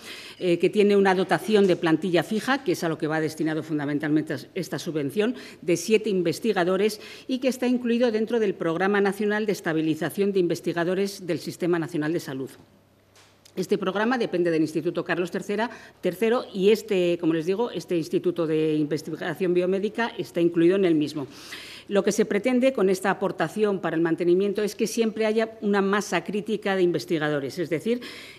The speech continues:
que independientemente de las situaciones económicas o de la posibilidad de proyectos que tengan, siempre tengan un mínimo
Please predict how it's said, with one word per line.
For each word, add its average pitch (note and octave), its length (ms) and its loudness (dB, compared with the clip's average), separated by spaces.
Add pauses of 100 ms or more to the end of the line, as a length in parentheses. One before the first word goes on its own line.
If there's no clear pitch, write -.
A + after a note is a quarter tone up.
que D#3 420 2
independientemente F#3 1000 2
de G#3 80 2
las E3 140 0
situaciones E3+ 640 0
económicas A#3+ 760 2
o F3 60 0
de D3+ 80 2
la D3+ 160 0
posibilidad D#3 500 0
de F3 80 2
proyectos E3 480 -2
que E3+ 80 -2
tengan, F3 340 2 (260)
siempre G#3 380 -2
tengan F#3+ 360 2
un A3 260 4
mínimo B3 640 2